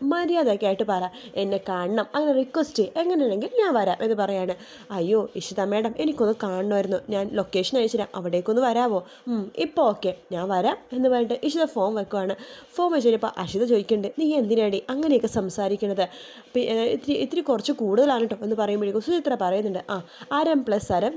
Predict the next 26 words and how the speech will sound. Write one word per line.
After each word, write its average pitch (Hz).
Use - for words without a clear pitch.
കിന്നരം, 277
അത്രയേ 190
ഉള്ളൂ 285
ചേച്ചി" 262
എന്ന് 247
പറഞ്ഞിട്ട് 226
അവരങ്ങനെ 269
ഇരുന്ന് 226
ചിരിക്കുകയാണ്. 202
പിന്നീട് 311
കാണിക്കുന്ന 214
മഹേഷിനെയാണ്. 190
മഹേഷ് 185
ഒരു 220
രജിസ്റ്റർ 202
ഓഫീസിൻ്റെ 202
ഫ്രണ്ടിൽ 220
നിന്നിട്ട് 233
ഇഷിതനെയും 311
കാത്തങ്ങനെ 233
നിൽക്കുക 214
കേട്ടോ. 190
അപ്പോൾ 185
ഇഷിത 190
അങ്ങോട്ടേക്ക് 208
വരുന്നുണ്ട്. 220